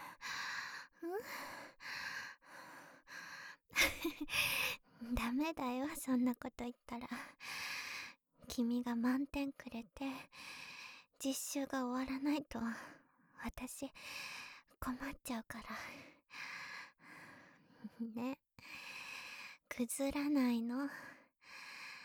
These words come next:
君はいつも私のこと気遣っ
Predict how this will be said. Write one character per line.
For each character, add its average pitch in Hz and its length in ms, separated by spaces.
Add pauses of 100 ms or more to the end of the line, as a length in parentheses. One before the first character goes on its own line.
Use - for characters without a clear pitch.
(420)
君 226 420
は 247 320 (880)
い 285 100
つ - 160
も 240 200
私 240 400
の 240 140
こ 262 140
と - 140
気 - 180
遣 - 140
っ - 200